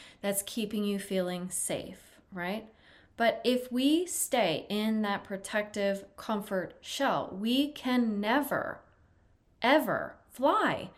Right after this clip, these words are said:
We can never grow. We can never be the best version of us that we were designed and that we were intended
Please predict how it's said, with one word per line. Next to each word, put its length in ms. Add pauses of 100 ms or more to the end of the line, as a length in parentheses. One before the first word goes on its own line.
(300)
We 120
can 300
never 540 (340)
grow. 560
We 140
can 240
never 340
be 460
the 100
best 480
version 540
of 220
us 500 (200)
that 440
we 320
were 280
designed 1000 (680)
and 160
that 160
we 140
were 140
intended 760